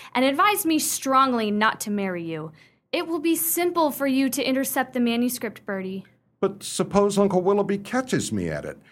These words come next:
Speaker 2: He'd cut me off without a cent.
Speaker 1: If you care more for your uncle's money than for me
Speaker 2: No, no, that's not true.
Speaker 1: Very well, then. The parcel containing the manuscript will be placed on the hall table tomorrow for Oakshott to take to the village with the letters.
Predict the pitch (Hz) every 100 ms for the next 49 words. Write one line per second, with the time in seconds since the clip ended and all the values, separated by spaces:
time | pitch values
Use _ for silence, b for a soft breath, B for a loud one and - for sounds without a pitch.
0 | b b 269 - 139 - 95 92 113 165
1 | 170 220 247 - 320 269 - - _ _
2 | _ 349 349 370 453 719 - 427 427 370
3 | 302 302 311 330 330 277 277 277 294 277
4 | 262 214 247 269 277 226 220 247 254 247
5 | 247 247 349 453 302 220 139 - - 240
6 | 196 160 202 - - 220 220 233 208 -
7 | 277 151 151 160 196 208 202 247 277 320
8 | 359 427 370 285 214 185 180 B B B
9 | - 269 - 403 427 415 359 311 311 320
10 | 339 302 254 254 254 - 262 262 240 214
11 | 226 - 262 311 320 - 233 233 226 -
12 | 247 - - 262 240 240 269 247 233 208
13 | 196 233 240 247 294 - 294 285 269 -
14 | 220 208 233 233 208 202 190 - 214 208
15 | 208 190 - - -